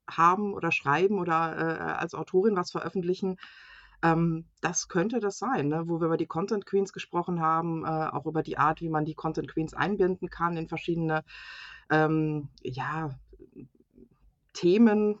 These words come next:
auch Sichtbarkeitsmacht-Themen. Das war jetzt super deutsch, ich weiß. Ähm, und, äh, ich glaub aber, es war auch sehr stark, ähm, Christine, korrigier mich, wenn ich irre, auch so ein bisschen sehr stark so der eigene Wunsch, auch mal mit einem Buch so all das auszudrücken, ne? Auch was du bisher geleistet hast, wofür du stehst, wofür deine Leidenschaft brennt.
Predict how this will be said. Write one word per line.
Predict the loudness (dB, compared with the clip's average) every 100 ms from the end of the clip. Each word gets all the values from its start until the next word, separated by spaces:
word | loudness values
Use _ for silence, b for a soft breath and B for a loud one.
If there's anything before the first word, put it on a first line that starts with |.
| -4
auch | -2 -2
Sichtbarkeitsmacht-Themen. | 0 -2 0 -2 0 -2 0 0 0 -4 -8 0 2 2 0 -2
Das | -6 -6
war | -6
jetzt | -6
super | -6 -4
deutsch, | 0 0 -2
ich | -6 -2
weiß. | 0 0 -4 B B B B
Ähm, | 6 6 6 2 2
und, | 2 2 2
äh, | 0 0
ich | 2
glaub | 2 4
aber, | 2
es | 0 0
war | -2
auch | 2
sehr | 2 2
stark, | 0 0 -2 -4
ähm, | -4 -2 -4 -4
Christine, | -2 -2 2 2 2
korrigier | 0 0 2 2
mich, | 0
wenn | 0
ich | -2 0
irre, | -2 0 -2 -4 B B B _
auch | 0 2
so | 0
ein | 4
bisschen | 4 4 2 2 0
sehr | 2 2
stark | 2 0 0
so | -4 -4
der | 0
eigene | 0 2 0 0
Wunsch, | 0 0 -2
auch | -4 -4
mal | -2 0 2
mit | 0 -2
einem | -4 -2
Buch | -2 -4
so | -2
all | 0 0
das | 0 -2
auszudrücken, | -4 -4 -4 -4 -2 -2 0
ne? | 0 -2
Auch | -2
was | -6 -2
du | 0
bisher | 0 -2 -4
geleistet | -2 -2 -2 -8 -4
hast, | -6 -6 -14
wofür | -6 -2
du | -2
stehst, | -2 2 4 4 2
wofür | -8 -4
deine | -2 0
Leidenschaft | 0 -2 -4 -6 -10
brennt. | -6 -6 -4